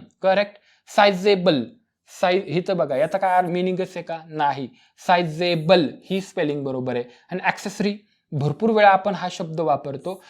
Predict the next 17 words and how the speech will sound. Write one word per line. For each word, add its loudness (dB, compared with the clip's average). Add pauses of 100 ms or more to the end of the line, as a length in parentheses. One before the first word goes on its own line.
(140)
इथे -2
ओ 8
असला 2
पाहिजे, -4
इथे -8
ए 2
नसला 2
पाहिजे, -6 (340)
बरोबर. 2 (360)
So 0 (140)
करेक्ट 4
ऑप्शन 2
आहे 0 (840)
ऑप्शन -4
नंबर -2
फोर, 2 (220)
करेक्ट. -4